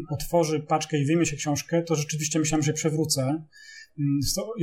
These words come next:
wy-, wyszła to naprawdę niezła cegła, więc to jest rzeczywiście fakt, że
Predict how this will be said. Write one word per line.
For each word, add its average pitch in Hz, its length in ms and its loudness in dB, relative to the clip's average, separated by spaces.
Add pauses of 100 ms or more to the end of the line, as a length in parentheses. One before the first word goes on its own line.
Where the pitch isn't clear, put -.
(160)
wy-, 165 120 2
wyszła 160 240 0
to 160 240 2
naprawdę 160 320 0
niezła 156 200 2
cegła, 156 600 0 (520)
więc 160 360 2
to 175 120 2
jest 175 200 2
rzeczywiście 160 380 -2
fakt, 143 340 0
że 135 380 0